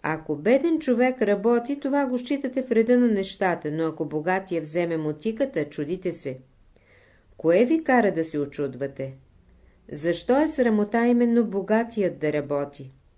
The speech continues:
Вие го съжалявате, понеже и той се съжалява, че е дошъл до това положение да върши работа, която не му подхожда.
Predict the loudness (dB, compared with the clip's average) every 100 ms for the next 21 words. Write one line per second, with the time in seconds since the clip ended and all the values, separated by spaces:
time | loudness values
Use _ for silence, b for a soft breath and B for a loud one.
0 | _ _ _ -2 0 0 -4 -4 -4 -4
1 | -2 0 0 0 -2 -4 -2 -2 0 -2
2 | 0 -2 -2 -2 -4 0 0 0 -4 -6
3 | -4 -2 -2 -2 -2 -4 -4 -4 -4 -4
4 | -2 0 -2 -4 -4 -4 -4 -2 -2 0
5 | 0 0 -2 -2 -2 -2 -4 -4 -4 -6
6 | -6 -6 -2 -4 -4 -4 -4 -4 -6 -10
7 | -4 -2 -2 -6